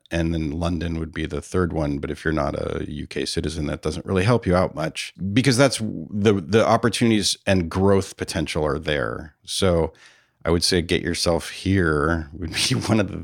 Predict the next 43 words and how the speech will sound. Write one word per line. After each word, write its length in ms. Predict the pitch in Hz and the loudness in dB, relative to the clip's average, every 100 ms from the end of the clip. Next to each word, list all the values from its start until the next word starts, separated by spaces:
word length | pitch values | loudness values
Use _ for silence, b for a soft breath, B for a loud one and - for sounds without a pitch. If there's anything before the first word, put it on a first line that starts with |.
| - | -4
things, 300 | 80 76 73 | -2 0 -2
because 300 | 80 90 80 | -6 -6 -6
there's 160 | 87 82 | -6 -6
at 80 | 87 | -4
least 280 | 135 156 | -4 0
a 40 | 104 | 0
lot 320 | 95 92 95 | 2 4 4
of 100 | 85 | 2
opportunity. 800 | 85 - - - 90 76 69 71 | 0 -2 -16 -8 -4 -4 -4 -2
That 160 | 101 | -2
doesn't 240 | 113 120 101 | 0 0 2
mean 120 | 107 | 0
you 60 | 95 | 0
can't 340 | - 87 - | -2 -6 -4
do 180 | 92 90 | 0 2
it 120 | 80 | 0
other 180 | 80 80 | -2 -8
places. 520 | - 78 82 104 104 B B B B | -4 -4 -2 -2 -4 B B B B
It 60 | - | -4
just 180 | 92 | 0
means 160 | 110 90 | 2 2
that 100 | 87 | 0
you 140 | 92 | 2
might 240 | 87 87 - | 2 2 0
hit 260 | - - - | -4 -4 -4
a 80 | 82 | -4
certain 440 | - - 82 - | -2 -2 -2 -2
ceiling, 800 | - - 131 95 71 58 71 82 - | -2 2 4 4 0 -6 -8 -10 -6
you 80 | 85 | -4
know, 80 | |
as 100 | 73 | -4
far 220 | - 92 80 | -2 0 0
as 120 | - | 0
the 100 | 85 | -8
types 420 | - 90 78 - | -4 -2 -2 -6
of 140 | 78 | -8
projects 440 | - 71 76 65 - | -2 -2 -2 -8 -12
you 60 | |
can 160 | - 76 | -10 -8
be 80 | 73 | -6
involved 400 | 71 69 69 73 | -6 -6 -6 -8
with. 300 | 71 65 85 | -8 -8 -10
And 160 | 64 | -14